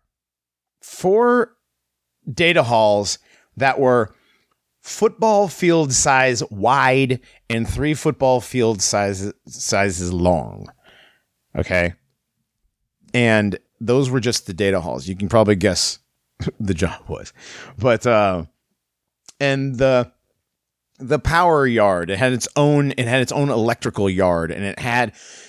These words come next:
several buildings where there were backup generators. And I'm, I mean, it was a huge footprint, and there was a river nearby, and they had to do a lot of site building things, a,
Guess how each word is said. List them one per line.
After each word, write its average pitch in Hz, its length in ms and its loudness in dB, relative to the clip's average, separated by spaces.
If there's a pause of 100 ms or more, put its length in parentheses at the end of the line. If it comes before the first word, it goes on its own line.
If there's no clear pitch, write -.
several 151 720 0
buildings 131 600 0
where 117 120 2
there 117 140 2
were 117 80 2
backup 123 420 0
generators. 101 520 0
And 120 100 -2
I'm, 190 160 0
I - 40 -8
mean, 180 140 4
it 185 40 4
was 135 100 0
a 123 40 2
huge 233 920 0
footprint, 127 480 -2 (400)
and 156 160 0
there 160 80 2
was 156 180 0
a 160 60 2
river 156 520 0
nearby, 110 600 2
and 113 260 0
they 117 140 0
had 127 280 -2
to 151 100 0
do 123 440 0
a 117 80 2
lot 113 460 0 (120)
of 101 400 2 (380)
site - 600 -2 (340)
building 90 480 0
things, 87 300 -6
a, 98 240 -2